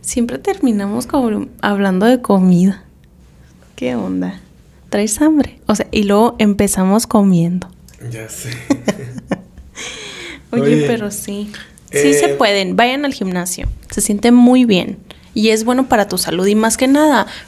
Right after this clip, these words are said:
Speaker 1: piensa, no estoy diciendo que va a haber otra pandemia en veinte años, pero no sabemos.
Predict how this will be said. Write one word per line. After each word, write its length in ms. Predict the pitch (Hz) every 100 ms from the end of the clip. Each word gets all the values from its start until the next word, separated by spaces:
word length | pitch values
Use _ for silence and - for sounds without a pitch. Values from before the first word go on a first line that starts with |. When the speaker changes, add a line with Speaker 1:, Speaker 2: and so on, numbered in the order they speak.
| -
Speaker 1:
piensa, 600 | 247 254 247 - 285 294 294 - -
no 140 | 240
estoy 180 | 240 254
diciendo 340 | 254 240 240
que 100 | 247 214
va 80 |
a 20 | 180
haber 180 | 196
otra 300 | 208 214 226
pandemia 640 | 220 170 180 190 196 214 220 -
en 220 | 190 185
veinte 320 | 185 185 214
años, 360 | 240 254 233 -
pero 300 | 185 175 175
no 200 | 175 185
sabemos. 680 | - 220 240 277 254 202